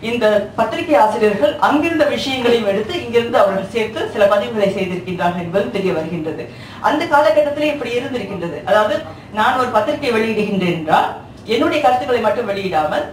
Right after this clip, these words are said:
நண்பர்களிடமிருந்து பெறுவது, அயல் நாடுகளிலிருந்து பெறுவது அங்கு அமைந்திருக்கும். ஆஹ், "சிப்பாண்டா வா" அப்படின்பா, "மன சீக்கிரமாக வா"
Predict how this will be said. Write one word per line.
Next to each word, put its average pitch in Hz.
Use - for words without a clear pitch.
நண்பர்களிடமிருந்து 202
பெறுவது, 196
அயல் 302
நாடுகளிலிருந்து 240
பெறுவது 175
அங்கு 160
அமைந்திருக்கும். 151
ஆஹ், 196
"சிப்பாண்டா 277
வா" -
அப்படின்பா, 190
"மன 202
சீக்கிரமாக 185
வா" -